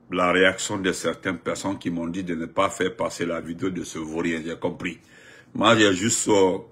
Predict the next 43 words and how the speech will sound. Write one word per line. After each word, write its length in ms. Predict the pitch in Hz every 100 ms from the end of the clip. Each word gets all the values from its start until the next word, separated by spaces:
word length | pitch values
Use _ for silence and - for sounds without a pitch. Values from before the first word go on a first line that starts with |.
| -
passé 320 | 98 98 107
la 160 | 95 87
vidéo 420 | 82 82 92 104
pour 180 | - 90
que 120 | -
vous 160 | 90 87
voyez 240 | 92 98
que 100 | 92
le 140 | 85
gars 240 | 85 98 87
est 40 |
en 80 | 82
train 200 | - 95
de 100 | 87
mentir 480 | 80 82 80 - 76
et 80 | 76
puis 220 | - 98
c'est 260 | - -
tout. 160 | - 80 - - - - _
Mais 140 | 95 101
il 20 |
y 20 |
a 140 | 95 92
d'autres 340 | 101 120 -
qui 100 | -
sont 300 | - 90 85
fâchés 480 | - 82 - 107 110
que 80 | 92
le 160 | 82
gars 280 | 82 101 95
est 220 | 82 -
un 180 | 95 87
excellent 500 | 87 - - 92 95
menteur. 340 | 85 82 80 -
Bon, 260 | 113 - - _ _ _ _ -
on 120 | 90
se 160 | -
comprend. 420 | 90 - - - - - _ - _ _ - - - _ _ _ _ - -
Et 760 | 120 127 123 117 110 95 - - _ _ _ _ _ _ _ _ _ _ _ _ _ _ _ _ _ _ _ _ -
nous 140 | 117
allons 240 | 156 175 160
aussi 340 | 135 - 165
montrer, 760 | 139 127 120 143 139 110 -